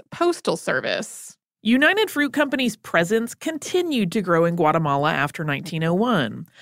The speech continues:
Speaker 2: with the company following a similar pattern of acquiring land for banana plantations that we talked about earlier.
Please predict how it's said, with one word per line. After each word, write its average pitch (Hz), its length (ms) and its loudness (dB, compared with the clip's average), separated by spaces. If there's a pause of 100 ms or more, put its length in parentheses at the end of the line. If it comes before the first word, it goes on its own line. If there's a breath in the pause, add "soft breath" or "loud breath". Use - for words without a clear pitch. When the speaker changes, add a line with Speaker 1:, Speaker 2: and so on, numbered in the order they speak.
(220 loud breath)
Speaker 2:
with 208 100 4
the - 80 0
company 233 400 2
following 202 420 2
a 214 60 2
similar 185 400 0
pattern 160 400 -2
of 151 80 -2
acquiring 226 540 0
land 196 320 0
for 160 160 -2
banana 220 380 0
plantations 165 680 -2
that 156 80 -4
we 151 100 -4
talked 135 280 -4
about 135 260 -2
earlier. 131 640 -2